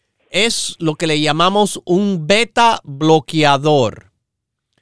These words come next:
Y beta bloqueadores,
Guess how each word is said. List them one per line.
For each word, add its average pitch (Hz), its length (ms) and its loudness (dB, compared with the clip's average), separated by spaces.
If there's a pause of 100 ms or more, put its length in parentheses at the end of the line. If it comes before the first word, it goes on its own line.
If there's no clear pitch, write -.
(520)
Y 196 520 -2
beta 269 640 0
bloqueadores, 202 1120 0